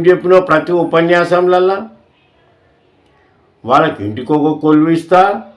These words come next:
వాళ్ళకి పింఛన్లు చేస్తా, వాళ్ళకి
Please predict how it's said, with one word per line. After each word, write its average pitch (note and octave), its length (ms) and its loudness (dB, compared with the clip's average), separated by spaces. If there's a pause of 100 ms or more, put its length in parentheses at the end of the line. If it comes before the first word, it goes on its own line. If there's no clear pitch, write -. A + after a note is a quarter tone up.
(480)
వాళ్ళకి B2 320 -4
పింఛన్లు C#3 500 -2
చేస్తా, D#3 440 -2 (680)
వాళ్ళకి A#2+ 320 -4